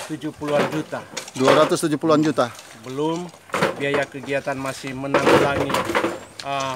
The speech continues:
Speaker 1: pandemi
Speaker 2: Aha.
Speaker 1: yang masih berkelanjutan, ada delapan persen, ada kurang lebih, eh,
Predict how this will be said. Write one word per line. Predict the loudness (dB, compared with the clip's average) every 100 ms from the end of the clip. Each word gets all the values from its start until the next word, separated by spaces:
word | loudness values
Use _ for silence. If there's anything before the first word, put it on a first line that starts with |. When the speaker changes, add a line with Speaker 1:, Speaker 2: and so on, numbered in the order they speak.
| -2
Speaker 1:
pandemi | -2 0 -2 0 -2 -2
Speaker 2:
Aha. | -4 0 2 2
Speaker 1:
yang | 0 0
masih | 0 0
berkelanjutan, | -6 -8 -8 -8 -10 -10
ada | -10 -8
delapan | -8 -8 -8 -8
persen, | -6 0 0 0 -4 -8 -8
ada | -8 -8
kurang | -6 -8 -8
lebih, | -8 -6 -4 -2 -4 -8 -6 -8 -4 -2 0
eh, | -2 -2